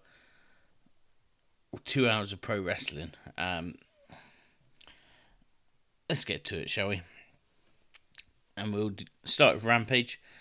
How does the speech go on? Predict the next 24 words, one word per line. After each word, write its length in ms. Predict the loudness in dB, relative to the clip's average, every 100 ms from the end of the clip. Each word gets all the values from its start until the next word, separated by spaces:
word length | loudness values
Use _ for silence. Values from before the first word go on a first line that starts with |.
| -20 -20 -20 -20 _ -20 -20 4
They 200 | 10 10
opened 280 | 10 6 8
up 180 | 8 6
with 220 | 0 4
Jon 260 | 6 8
Moxley 400 | 6 4 0 -2
and 160 | -2 0
Bryan 380 | 4 4 4 0 4
Danielson 640 | 4 4 2 0 0 0
versus 600 | 2 0 2 -2 -4 -6 -6
Top 320 | 0 0 -2
Flight. 400 | 2 6 6 4 _ _ _ _ _ _ -20 _ _ -20 -20 _ -6
Uh, 380 | 0 2 2 0 -2
this 180 | 0 4
match 220 | 6 6
starts 480 | 6 8 8 8 0
with 140 | -4
suicide 560 | 0 4 6 6 2 2
dives 400 | 2 4 4 2
from 160 | -4 -4
Dante 300 | 0 0 0
Martin, 500 | 2 4 4 4 2
and 160 | 2
then 360 | 0 -2 -4 -8